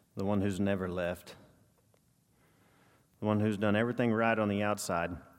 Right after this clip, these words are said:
but has had the worst attitude on the inside. The one who doesn't see value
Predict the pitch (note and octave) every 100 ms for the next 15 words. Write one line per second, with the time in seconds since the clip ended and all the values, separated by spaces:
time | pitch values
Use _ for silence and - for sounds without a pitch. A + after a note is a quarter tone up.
0 | _ _ _ _ _ _ _ _ _ _
1 | _ _ - F#2+ E2+ G#2 F#2+ F#2 G#2 F#2+
2 | F#2 F#2+ F#2+ - F#2 F2+ F2 F2+ F#2 F#2
3 | F2 E2+ - - - _ _ _ _ _
4 | _ _ _ _ _ _ _ _ _ _
5 | _ _ - A2 A#2 A2+ A2+ A2+ A2+ B2
6 | A2+ A2+ A#2 A2+ F#2 F#2